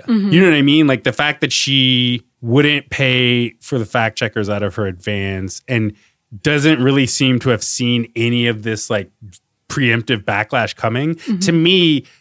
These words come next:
Speaker 2: that's, like, a person who is like, "I don't wanna read that person's take on Vice and BuzzFeed." Like, they don't even get how Twitter works and, like, how journalists
Speaker 1: Yeah.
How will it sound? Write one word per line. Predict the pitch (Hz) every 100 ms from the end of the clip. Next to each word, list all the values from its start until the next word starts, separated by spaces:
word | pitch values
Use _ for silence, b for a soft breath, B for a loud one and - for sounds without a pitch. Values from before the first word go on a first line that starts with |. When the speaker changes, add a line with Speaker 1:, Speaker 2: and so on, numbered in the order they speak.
| b _
Speaker 2:
that's, | 139 143 147 147
like, | 127
a | 120
person | - 131 113 127 107
who | 113 113
is | 104
like, | 120 107 -
"I | 123 180
don't | 175
wanna | 135
read | 120 113 107
that | 107 -
person's | 120 101 107 101
take | - 110 104
on | 104
Vice | 95 95 101 -
and | 95
BuzzFeed." | 90 101 - 139 143
Like, | 139 117
they | 151
don't | 180
even | 151 123
get | 127 -
how | 139 101
Twitter | - 143 147 120
works | 110 - 120
and, | 113
like, | 113 110
how | 123 110
journalists | 104 110 113 110 104 - - - _
Speaker 1:
Yeah. | 214 196 175